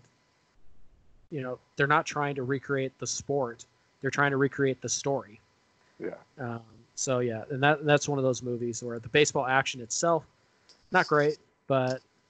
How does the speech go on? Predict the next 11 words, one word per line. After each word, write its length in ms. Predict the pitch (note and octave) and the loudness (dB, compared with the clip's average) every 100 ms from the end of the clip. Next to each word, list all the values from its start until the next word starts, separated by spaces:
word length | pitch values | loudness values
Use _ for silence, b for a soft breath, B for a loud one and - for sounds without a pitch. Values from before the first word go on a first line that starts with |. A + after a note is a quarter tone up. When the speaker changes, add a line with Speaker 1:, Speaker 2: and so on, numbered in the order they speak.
| _ - - | _ -20 -14
Speaker 1:
who 80 | |
cares? 460 | C#3 D#3+ A2 - - - | -6 -6 -6 -12 -16 -16
It's 120 | C#3 | -8
a 40 | |
fun 260 | B2+ C#3 C#3 | -4 -2 -2
story. 480 | - C#3 B2+ B2 B2+ - - _ _ _ | -4 -2 -2 -2 -6 -12 -20 _ _ _
It's 480 | - - - - B2 | -20 -20 -18 -14 -6
about 200 | C#3 C3+ | -4 -4
baseball. 500 | B2 A#2 - A#2 A2 _ | -6 -8 -10 -14 -14 _
So, 420 | - - - - | -16 -14 -14 0
yeah, 120 | B3 | 2